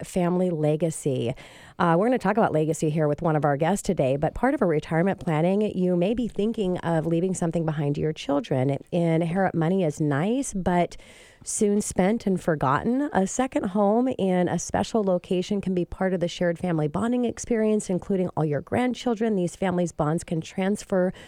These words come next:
of that second home from the family legacy and just all of those memories that are getting built in that second home.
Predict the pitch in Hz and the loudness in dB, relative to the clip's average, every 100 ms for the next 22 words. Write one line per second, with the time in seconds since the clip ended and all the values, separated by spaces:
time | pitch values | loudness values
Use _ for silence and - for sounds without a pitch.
0 | - - - _ - - 180 190 - 202 | -20 -20 -20 _ -14 -2 0 0 0 -2
1 | 214 175 185 185 196 - 175 165 - 175 | 0 -2 2 2 0 0 0 0 0 0
2 | 180 160 165 190 202 - 220 190 190 - | 2 0 0 0 -2 -2 -2 0 -2 -2
3 | 208 240 254 220 180 165 175 196 190 170 | -2 0 0 0 -2 -2 0 2 0 0
4 | 170 160 156 165 156 156 170 160 - 180 | 0 0 0 0 0 2 2 0 -2 0
5 | 170 165 - 156 147 - 170 - 147 147 | 2 2 0 -2 -2 -2 -2 -2 -4 -2
6 | 190 156 127 127 165 | 0 2 0 -4 -10